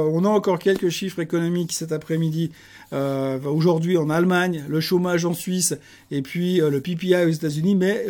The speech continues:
Jérôme Powell ne parlera pas, donc on devrait avoir une fin de semaine relativement sympa, en espérant qu'on finisse en hausse sur les indices, peut-être le Nasdaq au plus haut de tous les temps, ce qui nous ferait une très,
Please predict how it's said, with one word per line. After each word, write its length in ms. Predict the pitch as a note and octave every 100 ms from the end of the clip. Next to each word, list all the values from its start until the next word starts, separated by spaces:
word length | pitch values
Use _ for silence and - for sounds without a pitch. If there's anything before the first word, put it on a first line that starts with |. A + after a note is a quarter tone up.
| D3
Jérôme 320 | F3 F#3 F3+
Powell 340 | E3+ E3 F3+
ne 120 | D3+
parlera 420 | C3 F#3+ F#3 D3 B2+
pas, 240 | D#3 G3 - - -
donc 320 | C#3 E3 F#3
on 100 | F#3
devrait 280 | D3+ C#3 D#3
avoir 340 | D#3+ C#3+ F3 E3+
une 120 | C#3+
fin 160 | E3+
de 60 | E3+
semaine 280 | F3 E3+ C#3
relativement 720 | D3 F#3 - F3+ E3+ D#3 C#3 - _ -
sympa, 520 | - G3 F#3 F#3 G#3 F#3
en 120 | D#3+
espérant 440 | E3+ E3 F3+ F3
qu'on 160 | F3+ D#3+
finisse 460 | - D#3+ D#3 - - -
en 160 | G#3+
hausse 240 | G#3+ G#3+ -
sur 220 | - F#3+
les 180 | F3+ E3+
indices, 320 | D#3+ F3+ G3
peut-être 440 | G3 G#3 G3+ F#3+
le 80 | E3+
Nasdaq 400 | E3 D#3+ E3+ E3
au 60 | D#3
plus 180 | D3 D#3
haut 40 |
de 60 | D3+
tous 120 | C#3+
les 120 | C#3
temps, 160 | C#3+ E3+ - - - -
ce 80 | -
qui 100 | E3
nous 100 | D3+
ferait 160 | G3+ F#3
une 140 | D3+
très, 360 | - A#3 A#3